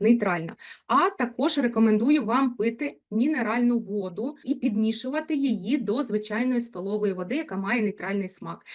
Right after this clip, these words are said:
Так ви будете поповнювати запас електролітів. Дивіться на етикетки, вибирайте ту воду, у якій достатньо великий склад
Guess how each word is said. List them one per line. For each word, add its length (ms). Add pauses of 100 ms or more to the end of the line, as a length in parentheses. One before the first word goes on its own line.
(240)
Так 200
ви 60
будете 380
поповнювати 800
запас 460
електролітів. 600 (120)
Дивіться 440
на 220
етикетки, 640
вибирайте 500
ту 160
воду, 420
у 60
якій 480 (360)
достатньо 520
великий 440
склад 400